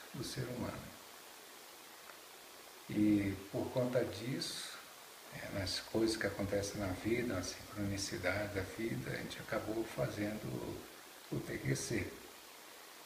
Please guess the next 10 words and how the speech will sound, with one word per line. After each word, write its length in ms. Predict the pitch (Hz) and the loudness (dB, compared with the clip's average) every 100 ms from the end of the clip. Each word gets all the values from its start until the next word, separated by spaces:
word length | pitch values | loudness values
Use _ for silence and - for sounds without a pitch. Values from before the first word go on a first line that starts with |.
| - - - - - - - - - - - - | -16 -16 -16 -16 -16 -16 -16 -14 -14 -16 -16 -4
E 100 | 113 | 6
é 20 | 104 | 10
algo 440 | 101 117 143 - | 12 12 10 4
que 120 | - | 4
veio 460 | 123 98 113 123 127 | 4 6 6 8 6
abrir 440 | 120 110 107 113 | 6 6 8 8
um 200 | 117 113 | 6 2
horizonte, 600 | 110 104 95 104 104 104 | 0 0 0 2 2 2
assim, 320 | 101 98 - 104 | -2 -2 -2 -4
fantástico, 1080 | - 139 - 110 101 113 139 - - - | 2 2 4 6 6 6 2 0 -4 -2